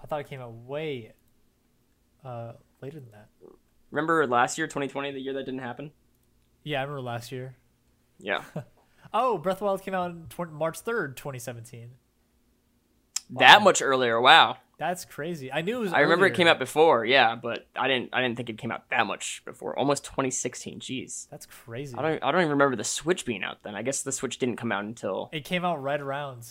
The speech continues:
Speaker 1: that time.
Speaker 2: Yeah.
Speaker 1: Before, but I'm not sure how. That's
Speaker 2: Did it
Speaker 1: why,
Speaker 2: have a post-holiday release date?
Speaker 1: that's why
Speaker 2: The
Speaker 1: I got
Speaker 2: Switch?
Speaker 1: the Switch. Uh, I think it was Christmas.
Speaker 2: Yeah.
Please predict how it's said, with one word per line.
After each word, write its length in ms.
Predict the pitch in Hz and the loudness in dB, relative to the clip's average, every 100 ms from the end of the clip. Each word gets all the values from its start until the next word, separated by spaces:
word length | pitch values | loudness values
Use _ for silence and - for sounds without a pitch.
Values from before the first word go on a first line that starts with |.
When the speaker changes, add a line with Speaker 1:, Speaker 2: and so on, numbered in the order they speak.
| - _ | -20 _
Speaker 1:
that 160 | 123 120 | -16 -12
time. 320 | 127 127 117 113 _ _ _ _ _ - | -10 -10 -12 -18 _ _ _ _ _ -8
Speaker 2:
Yeah. 280 | 120 107 120 _ _ _ 123 | -6 -6 -8 _ _ _ -18
Speaker 1:
Before, 460 | 120 - 131 120 | -16 -14 -12 -10
but 200 | 117 120 | -12 -14
I'm 160 | 120 123 | -16 -16
not 160 | 120 117 | -16 -16
sure 140 | 123 | -14
how. 120 | 120 - - - _ | -12 -14 -16 -20 _
That's 140 | 175 147 | 0 2
Speaker 2:
Did 100 | 220 | 2
it 40 | |
Speaker 1:
why, 100 | 185 | 2
Speaker 2:
have 60 | 165 | 0
a 40 | |
post-holiday 580 | 139 180 - 131 156 202 | 2 0 4 6 8 8
release 320 | 180 120 131 | 2 0 -2
date? 180 | - 277 | -2 -2
Speaker 1:
that's 160 | 320 - | -2 -2
why 140 | 208 | -2
Speaker 2:
The 120 | 147 | 0
Speaker 1:
I 40 | 147 | 0
got 80 | 160 | -2
Speaker 2:
Switch? 120 | 240 | -2
Speaker 1:
the 60 | 120 | -6
Switch. 400 | 113 - - _ _ _ _ _ 151 | -8 -10 -14 _ _ _ _ _ -4
Uh, 340 | 185 208 208 175 | -2 0 0 -2
I 80 | 180 | -6
think 160 | 220 | -8
it 80 | 202 | -8
was 320 | 160 156 143 | -4 -4 -6
Christmas. 760 | - 147 120 - 117 117 - - _ _ _ _ _ _ _ _ _ _ _ - | -10 -12 -12 -14 -18 -18 -20 -20 _ _ _ _ _ _ _ _ _ _ _ -10
Speaker 2:
Yeah. 260 | 131 165 | -8 -8